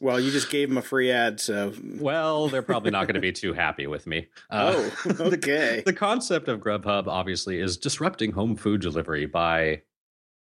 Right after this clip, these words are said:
Speaker 2: having you not talk to a person, I guess. Um, you, you know, you type in your area or it does the automatically find where you are. You can, and it basically just lists all the restaurants in th-, the area that deliver, some of them free,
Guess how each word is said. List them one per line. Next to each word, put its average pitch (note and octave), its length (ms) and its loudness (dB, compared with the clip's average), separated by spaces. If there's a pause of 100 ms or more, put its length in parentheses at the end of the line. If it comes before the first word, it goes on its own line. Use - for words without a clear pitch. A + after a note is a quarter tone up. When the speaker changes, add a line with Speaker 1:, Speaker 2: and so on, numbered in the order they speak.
(460)
Speaker 2:
having E2+ 380 0
you F2 100 2
not E2+ 220 0
talk F2 240 -2
to G#2+ 140 0
a G#2+ 60 0
person, G#2+ 420 0
I D#2 100 2
guess. D2+ 360 0 (380)
Um, G2 540 0 (160)
you, A2 560 2 (160)
you G#2+ 340 2
know, F2+ 100 2
you F#2 120 2
type F#2 260 0
in F#2 120 2
your F2 260 2
area F2 500 4
or E2+ 200 2
it D#2+ 260 -2
does E2 220 2
the E2 100 0
automatically D#2 580 2
find E2+ 280 0
where E2 100 4
you D#2+ 160 2
are. B2+ 320 2 (280)
You F#2 100 0
can, E2 300 2
and F2 220 0
it E2+ 120 0
basically F2 360 2
just E2 220 2
lists F2+ 240 2
all E2+ 160 2
the E2 300 2
restaurants D#2+ 480 2
in E2 80 2
th-, - 240 -8
the F2 180 2
area E2+ 240 4
that E2 140 0
deliver, E2 420 0
some D#2+ 220 2
of E2 80 2
them E2 160 2
free, A#2 560 0